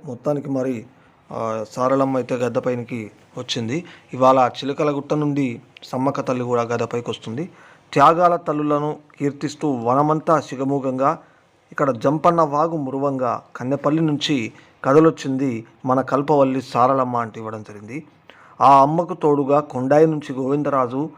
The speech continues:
పూనుగొండ్ల నుంచి పగిడిద్దరాజు తరలి వచ్చిండ్రు. తెలంగాణ కుంభమేళ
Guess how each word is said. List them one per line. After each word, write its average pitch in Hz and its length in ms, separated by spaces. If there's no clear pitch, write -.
పూనుగొండ్ల 185 500
నుంచి 156 400
పగిడిద్దరాజు 131 960
తరలి 143 240
వచ్చిండ్రు. 139 580
తెలంగాణ 160 500
కుంభమేళ 139 720